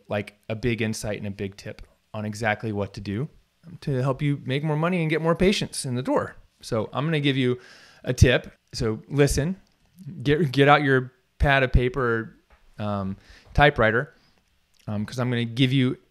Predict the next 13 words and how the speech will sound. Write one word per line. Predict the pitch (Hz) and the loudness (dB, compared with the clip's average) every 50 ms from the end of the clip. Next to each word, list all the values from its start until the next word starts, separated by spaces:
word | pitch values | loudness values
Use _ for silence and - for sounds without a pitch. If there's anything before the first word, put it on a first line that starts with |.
| _ - | _ -10
an | - 113 - - | -8 -8 -6 -4
email | 139 135 135 127 117 110 110 | -4 -2 0 0 0 0 -2
to | - 113 | -4 -6
send | - - - 110 113 120 113 | -8 -6 -4 -4 -4 -2 -4
that's | 107 101 - | -4 -6 -6
gonna | - 110 | -4 -4
make | 107 107 107 - | -4 -4 -4 -4
you | 113 | -6
a | 107 | -6
thousand | - 107 80 95 - - 107 | -4 -4 -6 -6 -6 -8 -8
dollars | 98 92 92 92 - - - - - _ _ _ _ _ _ _ _ | -8 -6 -6 -8 -8 -10 -14 -16 -20 _ _ _ _ _ _ _ _
or | - 110 | -6 -4
more | 104 98 92 82 - - | -2 -2 -2 -4 -6 -8